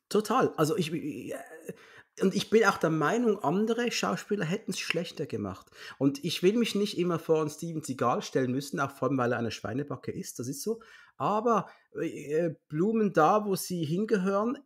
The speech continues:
er ist nicht so schlecht in gewissen Szenen wie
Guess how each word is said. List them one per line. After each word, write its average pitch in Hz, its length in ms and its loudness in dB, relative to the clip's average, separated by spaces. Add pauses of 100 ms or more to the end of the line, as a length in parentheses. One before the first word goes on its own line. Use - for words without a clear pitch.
er 190 380 -2
ist - 380 -2
nicht 160 500 2
so 185 460 0 (360)
schlecht - 720 -2
in 175 200 -8
gewissen 151 460 -4
Szenen 156 760 -6 (340)
wie 147 360 -6